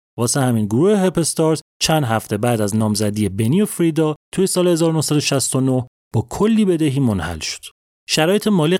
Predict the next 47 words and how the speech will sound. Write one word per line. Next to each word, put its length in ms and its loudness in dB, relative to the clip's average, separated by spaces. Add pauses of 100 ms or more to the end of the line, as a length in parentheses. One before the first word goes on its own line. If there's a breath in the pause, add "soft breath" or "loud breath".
قشنگ 380 -2
داشت 180 0
بنی 240 0
رو 80 0
فشار 520 -2
می‌داد. 300 -12 (140)
منتها 320 0
از 220 -2
اون 80 2
طرف 340 0
آزاد 380 -2
شدنش 400 0
از 180 -2
هپ 140 -2
استارز 480 0
باعث 220 2
شد 260 -2
بتونه 320 0
جدی‌تر 600 -2
حواسش 420 -4
رو 120 -2
بده 200 -2
به 100 -2
کارهای 300 -6
خودش. 480 -8 (300)
فقط 340 0
چند 320 0
روز 140 -6
بعد 140 -2
از 140 -2
انحلال 500 0
گروه، 420 -2
بنی 260 2
و 40 0
فریدا 400 -2
واسه 220 0
اولین 500 0
بار 160 2
با 120 -2
هم 140 -2
رفتن 340 0
تو 140 -2
استودیو. 480 -4 (160)
فریدا 380 -2
به 100 -4
عنوان 320 -2
خواننده، 600 -2